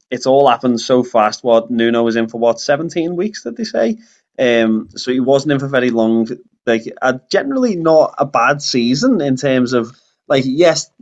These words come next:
they lost a few, but they, they, they, they, they won three, lost three, won the next three, um, and then lost a couple. And,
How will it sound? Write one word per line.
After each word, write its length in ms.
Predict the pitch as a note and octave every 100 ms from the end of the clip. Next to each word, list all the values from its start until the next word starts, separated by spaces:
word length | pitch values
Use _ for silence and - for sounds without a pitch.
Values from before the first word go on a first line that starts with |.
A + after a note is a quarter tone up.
| - -
they 100 | C3+
lost 280 | B2+ B2 C3+
a 20 |
few, 340 | - C3 B2+
but 140 | C3 D3
they, 160 | D#3+
they, 220 | C3+ D3+ B2+
they, 260 | D3 C#3 B2+ -
they, 160 | C#3
they 140 | C3+ C3+
won 240 | D3+ F3
three, 400 | - D#3+ D3 D3
lost 320 | C#3+ C#3+ - -
three, 280 | D#3 D3
won 240 | D3 D3+ D3+
the 60 |
next 280 | C#3+ C#3 -
three, 460 | - C3+ C3+ C3+ D3 _ _ _ -
um, 420 | A#2+ A#2 A2+ A2+ -
and 100 | A#2+
then 140 | A#2+
lost 240 | A#2 A2+ B2
a 40 |
couple. 420 | - A2 B2 B2 - _ _ _ _ -
And, 540 | A2+ A2+ A2+ A2+